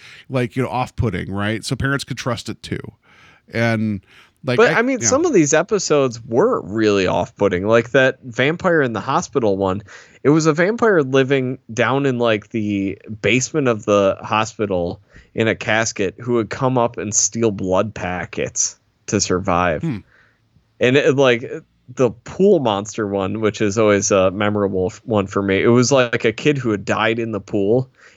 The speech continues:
Speaker 2: It was, like, the skeleton ghost, and the only way they could end up seeing it was by pouring, like, this chlorine mix on it, so it turned, like, this blood red.
Speaker 1: Huh.
Speaker 2: And it almost looked like the skeleton creature from, like, Creepshow. Like, so they did go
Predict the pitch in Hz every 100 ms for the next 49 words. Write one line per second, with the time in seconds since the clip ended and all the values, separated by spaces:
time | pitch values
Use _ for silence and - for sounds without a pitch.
0 | - 107 98 104 98 92 - - 107 123
1 | - 143 143 147 147 123 117 117 127 123
2 | 113 104 - 98 - 110 98 - 135 123
3 | 104 - 98 101 95 - 113 104 98 90
4 | - - 92 - 110 101 101 104 110 110
5 | - 120 120 127 - 95 87 - 107 101
6 | 92 - 95 - 101 92 95 90 87 95
7 | 120 123 _ - 151 92 - 117 131 156
8 | 202 123 127 131 113 123 110 - 107 92
9 | 92 - - - 113 110 104 98 101 95
10 | 92 85 95 90 73 - 113 127 123 92
11 | 69 - _ - - - - 120 113 160
12 | 170 156 202 247 190 196 123 127 127 151
13 | 139 107 101